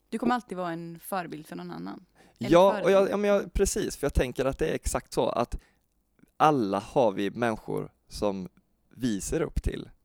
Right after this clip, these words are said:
Speaker 2: och som vi vill ta rygg på, som vi ser som goda föredömen. Och så tänker jag att alla människor, man kan ha många, man kan ha få, men det finns alltid människor som tittar på mig och som tar efter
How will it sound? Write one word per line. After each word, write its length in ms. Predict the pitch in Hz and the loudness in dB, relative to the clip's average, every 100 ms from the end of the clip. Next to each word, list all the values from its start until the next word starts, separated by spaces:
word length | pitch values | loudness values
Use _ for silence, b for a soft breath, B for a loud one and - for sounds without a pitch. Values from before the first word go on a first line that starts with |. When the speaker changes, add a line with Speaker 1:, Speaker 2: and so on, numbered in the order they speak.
| _ _ _ | _ _ _
Speaker 2:
och 140 | - 110 | -8 -6
som 220 | 107 107 | -4 -4
vi 220 | 110 98 | -2 -2
vill 160 | 98 92 | -4 -8
ta 260 | - 107 | -4 -4
rygg 420 | 104 104 90 - - | -2 -4 -6 -10 -4
på, 300 | - - - b b b | -4 -6 -14 b b b
som 220 | - 104 | -8 -4
vi 140 | 95 | -4
ser 160 | 90 - | -6 -10
som 180 | 95 - | -12 -12
goda 300 | 92 90 85 | -10 -10 -8
föredömen. 560 | - 95 - - - - B B | -6 -6 -6 -8 -10 -16 B B
Och 200 | B 110 | B -6
så 80 | 123 | 4
tänker 280 | 165 123 98 | 4 6 0
jag 40 | |
att 140 | - - | -2 -4
alla 320 | 117 107 82 | 0 2 0
människor, 500 | 92 90 - - - _ _ _ _ | -4 -6 -8 -10 -12 _ _ _ _
man 160 | 110 117 | -8 -6
kan 120 | 123 | -6
ha 80 | 120 | -2
många, 420 | 127 113 107 90 | -2 -2 -6 -8
man 180 | - 98 | -8 -10
kan 160 | 98 92 | -8 -8
ha 80 | |
få, 380 | - - - - - _ | -10 -6 -4 -4 -10 _
men 100 | - | -6
det 60 | 131 | -4
finns 180 | 147 - | -4 -2
alltid 300 | 127 110 107 | -2 -2 -4
människor 240 | 107 - | -6 -8
som 180 | - 92 | -8 -10
tittar 420 | - 110 - - - _ | -4 -6 -4 -12 -12 _
på 100 | - | -4
mig 320 | 135 - - - _ _ _ _ _ _ _ _ | -4 -4 -10 -16 _ _ _ _ _ _ _ _
och 260 | - 90 - - | -10 -8 -8 -12
som 220 | - 92 | -8 -6
tar 140 | - | -4
efter 480 | 92 - - 90 - | -4 -6 -10 -10 -10